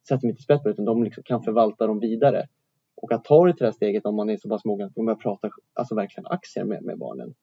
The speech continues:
Alltså för, vad, vad är en fond eller vad är en aktie? Vad, de investerar i företag. Och vilka företag, vad är det för typ av saker och produkter du konsumerar idag? Ja, men är det Netflix eller Spotify eller vi kollar på Disney och de här sakerna? Och de företagen kan, finns ju här ute.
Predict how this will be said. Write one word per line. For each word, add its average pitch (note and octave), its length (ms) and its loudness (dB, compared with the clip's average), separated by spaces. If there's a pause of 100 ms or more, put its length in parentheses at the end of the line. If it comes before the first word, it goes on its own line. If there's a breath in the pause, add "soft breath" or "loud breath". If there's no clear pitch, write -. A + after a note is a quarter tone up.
(260)
Alltså G#2+ 180 -8 (120)
för, B2+ 180 6
vad, A#2+ 280 4
vad - 160 2
är C3+ 260 2
en A#2+ 100 -2
fond - 320 -4
eller G2+ 100 -4
vad F2+ 160 0
är C#3 100 4
en A2+ 80 0
aktie? - 220 -8
Vad, G#2+ 140 0
de A#2+ 180 4
investerar B2+ 280 2
i F#2+ 40 -4
företag. - 560 -2 (420)
Och A#2+ 160 0
vilka C3+ 260 4
företag, B2+ 640 4
vad C3 160 6
är B2+ 40 6
det B2 60 2
för A#2+ 360 0 (120)
typ B2 220 -2
av A#2+ 120 2
saker A#2 400 0
och - 60 -6
produkter A#2 320 -2
du A#2 80 0
konsumerar A2+ 500 0
idag? A2+ 300 4
Ja, A#2 60 0
men A#2+ 120 0
är C#3 120 0
det D3 100 0
Netflix G#2 520 -4
eller G#2 120 -2
Spotify - 600 -6
eller G2+ 160 -2 (280)
vi - 80 -4
kollar A2 200 2
på A2 100 -2
Disney A2 520 -2
och G#2+ 60 0
de G#2 80 -2
här G2+ 80 -4
sakerna? G2+ 340 -6 (320)
Och A2+ 120 -2
de A#2+ 180 4
företagen A#2 460 6
kan, - 220 -4
finns F#3+ 340 2
ju A2 40 -2
här G2+ 60 -2
ute. G#2 360 0